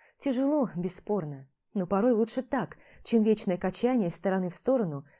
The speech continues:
в попытках удержаться на плаву и не утонуть окончательно. Вот и сейчас каждое слово, как хождение по оголённому нерву,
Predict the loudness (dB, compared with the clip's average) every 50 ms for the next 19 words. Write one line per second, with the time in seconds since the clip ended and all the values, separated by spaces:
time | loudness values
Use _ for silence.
0 | _ _ -16 -4 -2 -2 0 2 0 2 2 2 0 2 0 0 2 2 2 2
1 | 2 2 0 0 -2 -4 -4 -4 -4 -2 -4 -4 -2 0 0 -2 -2 0 0 0
2 | 2 2 2 2 2 4 4 2 2 -2 -6 -6 -4 -4 -4 -4 -4 -4 -4 -4
3 | -6 -8 -10 -10 -12 -14 -16 _ _ _ _ _ _ _ _ _ -6 -2 0 0
4 | 0 0 -2 -2 -6 -6 -6 -8 -8 -8 -10 -16 -20 _ _ -20 _ _ _ _
5 | 2 2 4 4 4 2 0 -2 0 -2 0 0 0 0 -2 -6 -10 -16 _ _
6 | _ _ _ _ _ _ -2 -2 -2 -2 -2 -2 0 0 0 0 2 4 4 6
7 | 6 4 2 0 0 2 4 4 6 6 6 6 6 4 4 4 4 2 2 -2
8 | -4 -8 -12 -16